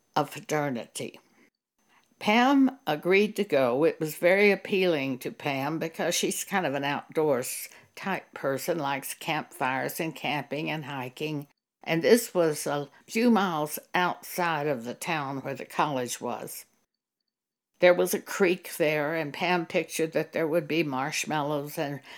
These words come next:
that they would be roasting marshmallows by the creek side. And it was very appealing to Pam, plus she would have a date. So she agreed to go. Then she found out that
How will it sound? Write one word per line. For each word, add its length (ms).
that 180
they 200
would 300
be 320
roasting 580
marshmallows 800
by 320
the 160
creek 640
side. 640
And 340
it 160
was 140
very 380
appealing 540
to 80
Pam, 400
plus 260
she 200
would 140
have 200
a 60
date. 580
So 200
she 240
agreed 420
to 80
go. 360
Then 340
she 260
found 440
out 400
that 320